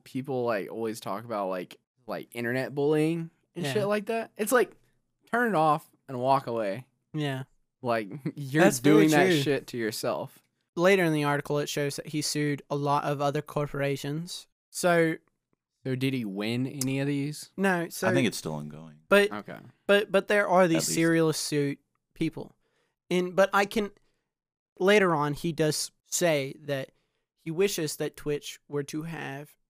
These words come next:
Speaker 2: a gender option to where you can say that if you want to see male or female streamers. And while I was thinking about that, I was like, "Yeah, well, the thing comes down to where can this man not walk through Walmart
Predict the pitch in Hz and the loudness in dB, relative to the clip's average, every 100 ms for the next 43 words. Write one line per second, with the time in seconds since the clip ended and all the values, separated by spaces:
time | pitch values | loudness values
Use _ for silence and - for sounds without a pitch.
0 | _ 151 190 247 180 147 147 - - 160 | _ -14 -8 -8 -8 -10 -12 -14 -20 -20
1 | 165 160 156 175 _ 160 _ _ _ 143 | -20 -20 -20 _ _ _ _ _ _ -8
2 | 139 151 143 139 143 147 147 143 151 - | -8 -8 -8 -10 -12 -10 -10 -8 -8 -6
3 | 147 147 139 135 135 156 139 - 139 135 | -6 -6 -6 -6 -6 -6 -6 -6 -8 -6
4 | 135 127 131 - _ _ - 240 151 - | -6 -6 -10 -14 _ _ -4 -4 -6 -12
5 | - - _ 165 165 160 156 - _ _ | -20 -20 _ -2 0 0 -4 -8 _ _
6 | _ _ _ 165 175 170 170 156 147 139 | _ _ _ 2 4 4 0 -2 -2 -2
7 | 151 156 151 156 156 - 175 170 165 160 | -2 -2 -2 -4 -6 -4 -2 0 0 2
8 | 165 160 - _ 269 _ - - 196 190 | 2 0 -4 _ _ _ -8 -4 -2 -2
9 | 180 202 220 196 170 165 160 - - - | -2 -2 -2 0 4 4 2 -4 -6 0
10 | 175 165 175 170 165 - 143 147 - 156 | 0 2 0 0 0 0 2 2 0 -2
11 | 139 139 131 160 160 160 | -2 -4 -4 -4 -4 -8